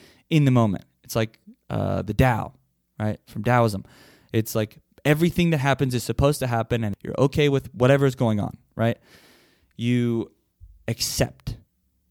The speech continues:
the circumstances. You accept the situation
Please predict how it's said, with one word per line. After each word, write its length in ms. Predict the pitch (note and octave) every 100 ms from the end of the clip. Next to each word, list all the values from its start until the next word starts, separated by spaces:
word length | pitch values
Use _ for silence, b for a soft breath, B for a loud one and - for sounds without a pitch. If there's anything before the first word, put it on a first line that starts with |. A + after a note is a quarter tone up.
| _ _ _ -
the 300 | A2 G#2 F#2+
circumstances. 760 | - C#3+ G#2+ - - - A2+
You 160 | G#2 F#2+ _ -
accept 640 | A2 - - B2+ - -
the 60 | -
situation 640 | - A2+ A#2 D#3+ - F#3